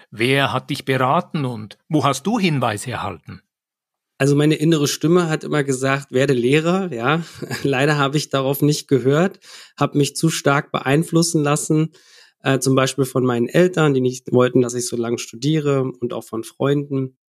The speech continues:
Speaker 2: Ja, und dann habe ich, äh, Druck- und Medientechnik studiert, dann noch Wirtschaft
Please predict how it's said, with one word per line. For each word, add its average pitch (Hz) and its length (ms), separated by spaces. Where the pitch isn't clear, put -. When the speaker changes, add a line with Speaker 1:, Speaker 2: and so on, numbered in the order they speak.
Speaker 2:
Ja, 180 160
und 131 160
dann 131 120
habe 139 140
ich, - 240
äh, 139 220
Druck- 135 220
und 123 80
Medientechnik 175 600
studiert, 147 640
dann 117 120
noch 120 200
Wirtschaft 156 720